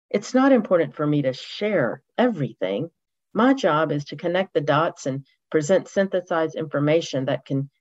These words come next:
then be broken down into real work that needs to be done to accomplish goals. It, it's then time to send the information, the document for review, and engage in further discussion to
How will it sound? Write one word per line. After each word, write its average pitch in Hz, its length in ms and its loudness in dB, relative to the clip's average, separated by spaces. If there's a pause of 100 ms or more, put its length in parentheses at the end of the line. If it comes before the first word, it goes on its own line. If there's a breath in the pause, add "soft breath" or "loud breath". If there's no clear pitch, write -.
(140)
then 240 160 6
be 226 120 4
broken 196 420 2
down 196 320 -2
into 151 260 -6
real 214 320 4
work 196 400 2
that - 160 -4
needs 185 280 -6
to 175 100 -4
be 160 140 -2
done 151 480 0 (260)
to 196 160 -2
accomplish 196 640 -2
goals. - 520 -16 (800)
It, - 300 -4 (180 soft breath)
it's 175 280 -2
then 233 220 6
time 143 420 -2
to 131 180 -2 (180)
send 185 480 0 (340)
the 165 160 2
information, 156 640 0
the 143 80 -2
document 151 580 0
for 147 100 -2
review, 143 560 0
and 135 220 -6 (160)
engage 180 560 4
in 156 180 0
further 185 320 -2
discussion 143 760 -2
to 139 200 -2